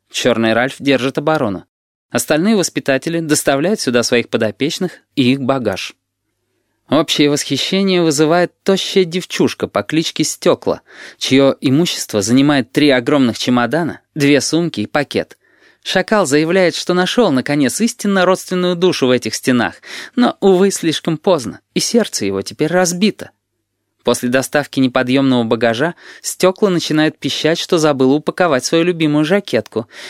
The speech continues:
и за жакеткой отправляют трех воспитательниц, у каждой из которых на лице написано, до какой степени ей хочется прибить Стекла. Жакетку не находят. Стекла кричит, что никуда не едет.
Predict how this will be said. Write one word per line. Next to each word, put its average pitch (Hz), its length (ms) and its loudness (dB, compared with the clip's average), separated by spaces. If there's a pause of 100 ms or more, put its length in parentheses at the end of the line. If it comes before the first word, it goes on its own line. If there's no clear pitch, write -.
(120)
и 147 80 4
за 143 120 2
жакеткой 147 580 0
отправляют 147 500 0
трех 151 240 0
воспитательниц, 117 840 -4 (160)
у 131 100 -2
каждой 139 340 2
из 127 80 -2
которых 156 420 -2
на 170 120 2
лице 185 380 0
написано, 123 600 -2
до 117 140 0
какой 127 360 -2
степени 110 560 -2
ей 110 160 0
хочется 127 420 -2
прибить 107 420 -2
Стекла. - 540 -2 (640)
Жакетку 127 520 0
не 190 100 2
находят. 175 580 -2 (280)
Стекла - 500 0
кричит, 139 440 -2
что - 220 0
никуда 123 480 2
не 131 160 0
едет. 110 460 -4